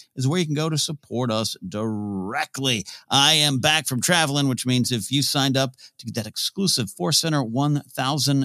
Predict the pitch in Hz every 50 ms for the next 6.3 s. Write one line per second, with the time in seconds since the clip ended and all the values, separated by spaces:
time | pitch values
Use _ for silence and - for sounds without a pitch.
0 | - - - 90 - - - - 202 180 - - 220 185 - - - - _ _
1 | _ _ - 127 127 127 123 120 120 120 120 113 120 120 117 107 110 107 107 85
2 | - 107 107 107 107 104 101 98 101 117 139 160 139 127 131 123 120 107 113 110
3 | 143 139 131 - - 131 127 127 - - - _ - 90 92 87 87 98 110 110
4 | 110 110 104 - 196 - - - 107 120 - 127 120 127 131 147 160 170 - 127
5 | 104 90 101 110 110 117 127 143 160 175 - - - - - - - - 311 302
6 | 269 233 214 208 196 180